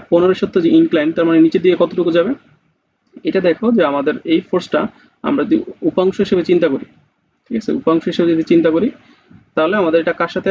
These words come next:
আছে? ভূমির সাথে কোণ আছে। তো ভূমির সাথে কোণ হলে, আহ, হরিজন্টাল মান হবে cos,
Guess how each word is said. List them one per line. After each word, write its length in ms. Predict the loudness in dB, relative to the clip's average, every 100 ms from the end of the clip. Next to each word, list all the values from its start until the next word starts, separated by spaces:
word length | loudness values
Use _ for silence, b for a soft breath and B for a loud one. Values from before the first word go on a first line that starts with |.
| -2
আছে? 140 | -4 -6 _ _ -12 -6
ভূমির 260 | 2 2 2
সাথে 140 | 0 -2 -4
কোণ 80 | -8
আছে। 120 | -8 -14 -8
তো 40 | 0
ভূমির 200 | 2 2 0
সাথে 140 | -2 0
কোণ 100 | 0
হলে, 120 | 2 -2 -6 _ _ _ _ -4
আহ, 220 | -2 0 -4 -8 -2
হরিজন্টাল 380 | 0 2 2 2 0
মান 100 | 0
হবে 120 | -2 0
cos, 200 | 0 0